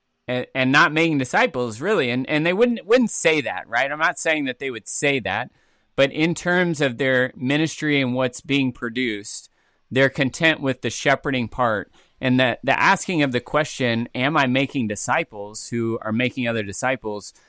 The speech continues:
doesn't come up, because if they're viewing themselves through that, uh, lens of a shepherd, it just becomes enough. So I'd say there's two real problems. I'm gonna share the first one. Uh, Tony can share the next one on kind of what, what's the problem with using this interchangeably.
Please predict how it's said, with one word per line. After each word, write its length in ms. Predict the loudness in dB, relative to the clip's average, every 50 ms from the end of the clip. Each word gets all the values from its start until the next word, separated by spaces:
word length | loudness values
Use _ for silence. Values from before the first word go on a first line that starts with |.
| _ _ _ _
doesn't 380 | 6 8 8 10 8 6 4 4
come 240 | 2 2 2 6 6
up, 200 | 6 6 6 2
because 380 | -4 -4 0 2 2 2 4
if 120 | 2 -2 0
they're 160 | 0 0 0
viewing 300 | 2 2 4 4 4 4
themselves 480 | 2 0 -2 -2 0 0 0 0 -2 -4
through 240 | -6 -4 -2 -2
that, 320 | 0 2 2 2 2 0 -4 -12 -12 -6
uh, 180 | -4 -2 -2 -2
lens 340 | 2 4 4 4 4 4 2
of 80 | 0
a 60 | -2 -4
shepherd, 580 | -4 2 2 2 2 2 -2 -4 -4 -4 -8 _ _ _ _ _ _ _ -4
it 140 | -4 -4 0
just 200 | 2 0 0 2
becomes 400 | 0 -2 2 4 4 4 4 4
enough. 420 | 2 2 4 2 0 -2 -6 -14 -20 -20 _ _ _ _ _ _ _
So 140 | 4 6 6
I'd 140 | 6 8
say 120 | 6 2 4
there's 260 | 6 4 2 2 -2
two 240 | -2 0 0 2 4
real 200 | 4 4 4 4
problems. 420 | 4 2 2 2 2 2 0 -2
I'm 120 | -2 -2 0
gonna 120 | 0 -2
share 240 | -2 -2 -2 0 0
the 80 | 0
first 360 | -2 -2 -4 -4 -4 -4 -4 -4
one. 280 | -2 -2 -2 -4 -6 _ -16 _ _ _ -6 -2
Uh, 220 | 0 0 0 0
Tony 340 | -2 -4 -4 -2 0 0 0
can 160 | -2 -4 -6
share 260 | -6 -4 -2 -2 -2
the 100 | -2 -2
next 340 | -2 -2 -2 -2 -4 -6 -4
one 220 | -4 -2 -2 -2
on 520 | -4 -4 -2 0 0 0 0 0 -2 -4 -6 _ _ _ _ _ _ _
kind 160 | -4 -2 0
of 160 | 0 0 -2 -8 -10
what, 300 | -6 -4 -4 -4 -4 -6
what's 260 | -4 -2 -2 0 0
the 80 | -2 -2
problem 260 | 2 2 2 2 2
with 180 | 2 -2 -4 -2
using 440 | 2 2 4 4 4 2 0 2
this 220 | 2 0 0 -2 -4
interchangeably. 920 | -2 0 0 0 0 -2 -4 -4 -4 -2 -4 -8 -10 -10 -12 -10 -10 -12